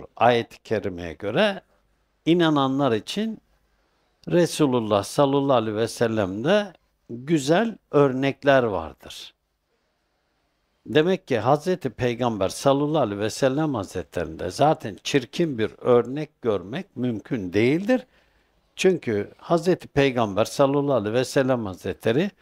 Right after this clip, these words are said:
günah işlemekten korunmuştur. Şimdi ilahiyatlarda,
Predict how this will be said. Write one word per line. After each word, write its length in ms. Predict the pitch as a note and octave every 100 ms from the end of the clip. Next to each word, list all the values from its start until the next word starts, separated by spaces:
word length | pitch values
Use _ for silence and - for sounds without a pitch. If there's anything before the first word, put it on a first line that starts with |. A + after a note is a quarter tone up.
| - _ _ -
günah 600 | G2+ A2 C#3+ F#3+ F#3 - -
işlemekten 880 | C3+ - - B2 B2 - - G3 G3+
korunmuştur. 920 | - B2+ A#2+ B2+ A#2+ A#2 - - - - _ _ _ _ _ _ _ _ -
Şimdi 600 | - F3 F3+ E3 C3 A2+ _ _ _ _ _ -
ilahiyatlarda, 1300 | C3 C3 C#3+ C3+ - D3 C#3 - C#3 C3+ A#2+ C#3 C3+